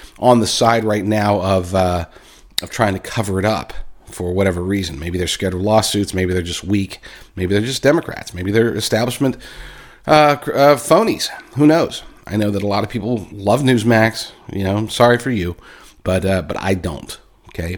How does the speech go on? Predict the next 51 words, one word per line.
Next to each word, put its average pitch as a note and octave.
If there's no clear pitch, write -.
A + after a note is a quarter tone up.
not B2
a C3
fan. -
Just -
not F2+
a F2
fan. A#1
I, F3
I F#3+
have A3
been, D#3
and D#3
there, C3
there A2
are D3
people -
at D3+
Newsmax D3+
that D3
I C#3+
like. E3
Okay, -
there E3+
are G3+
some, A#3+
but, B2
but, C3+
you F3
know, D3+
just B2
like C#3+
I D3
like B2
Tucker C#3+
Carlson D#3
over D3+
at D3
Fox C#3+
News. G3
But B2+
for -
the D3
most C#3+
part, G2
the -
companies E2+
of G2
Fox G2
News E2
and G2+
Newsmax F#2